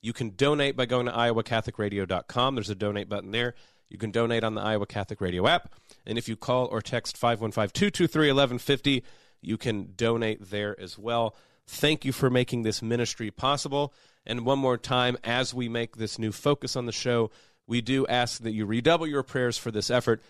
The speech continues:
because we think that God's calling us in this direction, and there's much profit to be had in the kingdom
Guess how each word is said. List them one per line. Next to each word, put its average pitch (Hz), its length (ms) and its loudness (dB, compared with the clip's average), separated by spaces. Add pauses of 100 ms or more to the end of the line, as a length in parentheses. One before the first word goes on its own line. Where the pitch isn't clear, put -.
(240)
because 107 280 -2
we 107 120 -2
think - 380 -4
that 101 200 -6
God's 104 260 2
calling 104 360 0
us 92 120 -2
in 92 60 -4
this 87 160 -4
direction, 110 460 2 (320)
and 101 120 -8
there's 95 160 -4
much 110 380 -2 (140)
profit 131 420 0
to 120 100 -6
be 113 140 -2
had 117 320 2
in 101 100 -4
the 98 80 -4
kingdom 147 480 2